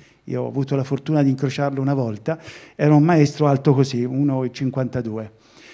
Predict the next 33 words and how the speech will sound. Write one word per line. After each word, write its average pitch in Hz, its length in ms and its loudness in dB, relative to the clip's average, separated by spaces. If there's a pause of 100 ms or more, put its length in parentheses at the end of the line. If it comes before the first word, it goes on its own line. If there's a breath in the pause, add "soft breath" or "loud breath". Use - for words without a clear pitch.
e 175 100 0
lui 208 100 2
si 185 120 -2
divertiva 185 920 0
a 147 120 -4
farsi 156 360 -2
attaccare 147 680 0
anche 131 260 -6
da 120 180 -6
maestri 135 540 -2
di 123 120 -4
altre 123 480 -4 (300 loud breath)
discipline, 139 840 2 (420 loud breath)
e 453 160 -2
lui 185 160 6
rimaneva 156 840 2
immobile. 120 720 2 (360 loud breath)
Questa 233 280 2
è 220 40 2
una 240 100 0
tecnica 214 440 -2
che 180 140 -6
io 208 80 -2
insegno 175 680 -2 (280 soft breath)
la 175 160 -6
prima 196 260 -2
sera 139 580 -6
che 185 140 -6
mi 196 100 -4
viene 147 280 -4
uno 175 100 -6
studente 139 480 -6
nuovo. 101 440 -12